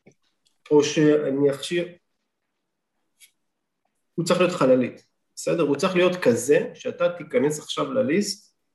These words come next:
ואתה תרצה לקנות מוצר, אתה תבחר לקנות, אה, עכבר לצורך העניין, בסדר? העכבר הזה.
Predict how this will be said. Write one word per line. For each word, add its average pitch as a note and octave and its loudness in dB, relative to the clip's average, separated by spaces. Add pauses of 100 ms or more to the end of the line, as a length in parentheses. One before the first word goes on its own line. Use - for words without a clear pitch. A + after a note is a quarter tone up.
(100)
ואתה C#3 -2
תרצה C#3 -2
לקנות C#3 0
מוצר, E3 -2
אתה C#3 -4 (160)
תבחר C3 -4
לקנות, C3 -2
אה, A#2 0
עכבר A2 -2
לצורך G2+ -12
העניין, - -20
בסדר? - -4 (160)
העכבר - -6
הזה. - -6